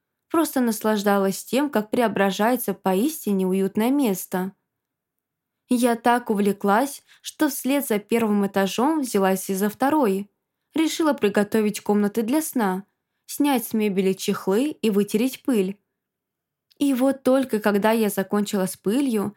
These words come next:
и подготовила комнаты, снова начала нервничать.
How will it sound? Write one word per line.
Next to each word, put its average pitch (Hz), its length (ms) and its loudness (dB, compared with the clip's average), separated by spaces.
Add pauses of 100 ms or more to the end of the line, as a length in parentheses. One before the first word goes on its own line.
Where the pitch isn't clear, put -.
(200)
и 294 80 0
подготовила 220 720 2
комнаты, 233 720 0 (200)
снова 254 480 0
начала 196 420 0
нервничать. 220 800 -2